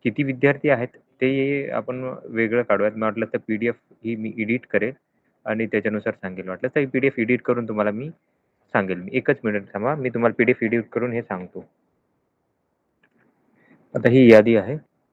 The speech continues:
ओके, आता फिल्टर लावतोय मी इथे. तर या फिल्टरनुसार जर बघाल, तर ओपनसाठी, आता ओपनसाठी मी दाखवतो फिल्टर तुम्हाला. तर ओपन against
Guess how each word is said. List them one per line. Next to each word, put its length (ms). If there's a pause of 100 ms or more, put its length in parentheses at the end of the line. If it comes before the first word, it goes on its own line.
(160)
ओके, 140
आता 200
फिल्टर 320
लावतोय 720
मी 140
इथे. 220 (540)
तर 60
या 60
फिल्टरनुसार 540
जर 120
बघाल, 240
तर 140 (100)
ओपनसाठी, 1080
आता 260
ओपनसाठी 640
मी 120
दाखवतो 400
फिल्टर 280
तुम्हाला. 360 (680)
तर 180 (180)
ओपन 800 (960)
against 300